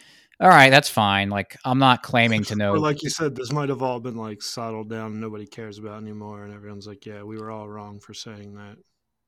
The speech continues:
Speaker 1: Yeah, the point of this was not to just be like, "All right, what are the exact facts of what happened?" It's to be like, "All right, I know a little bit about this kind of stuff.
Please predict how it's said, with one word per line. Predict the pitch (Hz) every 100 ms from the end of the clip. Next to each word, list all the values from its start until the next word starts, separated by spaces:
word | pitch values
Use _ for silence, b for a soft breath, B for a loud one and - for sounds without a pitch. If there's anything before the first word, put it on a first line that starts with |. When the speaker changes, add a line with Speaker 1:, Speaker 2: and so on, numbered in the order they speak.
| _ _ _ _ -
Speaker 1:
Yeah, | 185 160 107 101 113
the | 170 160
point | 135 214 262
of | 202 135
this | 139
was | 135 117
not | 123 123
to | 123
just | 117 104
be | -
like, | 107 101 95 - _ _ _ _ _ _ _
"All | 131
right, | 101
what | 113 151 151
are |
the | 127 120
exact | 110 117 110
facts | - 117 107 -
of | 98
what | 95
happened?" | 101 98 95 85 82 -
It's | 127 -
to | -
be | 131
like, | 127 117 110 -
"All | 165
right, | 117 92 87 _ b b b b b b b b _ _ _ _ _ _ _ _
I | 120 175
know | 190 170 170 156
a |
little | 139 143 156 156
bit | 143
about | 135 120 113 113 - _ _ _ _ _ _ _ _ _ _ _ _ _ _ _ _ _ -
this | 127 -
kind | 123 104
of | 95
stuff. | - 95 98 - -